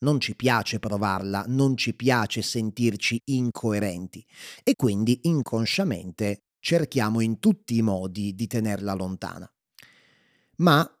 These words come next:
brutta notizia, nonostante i nostri sforzi, non è possibile mettersi completamente al riparo dalla dissonanza cognitiva.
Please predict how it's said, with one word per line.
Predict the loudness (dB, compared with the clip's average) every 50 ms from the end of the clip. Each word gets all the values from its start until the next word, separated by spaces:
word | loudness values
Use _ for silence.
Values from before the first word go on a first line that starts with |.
| _ _ _ _ _ _ _
brutta | _ -4 -2 2 2 2 2 4 2 4
notizia, | 6 4 4 2 -4 -8 -8 -8 -4 -2 0 0 -2 -4 -8 _ _ _ _ _ 0
nonostante | 4 4 6 6 4 2 0 -2 -2 -2 0 0 0 0 0
i | -2 0
nostri | 2 0 0 0 -2 -4 -4 -4
sforzi, | -6 -6 -6 -4 -4 -4 -6 -8 -10 -12 -8 -6 -6 -6 -6 -10 _ _ -2
non | 2 4 6 6
è | 4 4
possibile | 4 -2 -2 -2 -2 2 2 4 4 4 2 2 0 -2 -4 -8 _
mettersi | -2 -2 -2 0 0 -2 -2 -2 -2 -6 -8 -8
completamente | -2 2 4 4 4 4 2 2 2 2 2 0 0 2 2 2 2 0 0 -2 -2 0
al | 0 0 -2
riparo | -2 -4 -4 -4 0 0 0 0 0 -2 -4 -8 -10 -12 -14 _
dalla | _ -4 -4 -2 -2 -2
dissonanza | -4 -6 -6 -6 -4 -4 -4 -2 -2 -4 -4 -6 -6 -8 -6
cognitiva. | -4 -4 -2 -2 -4 -4 -6 -10 -12 -12 -12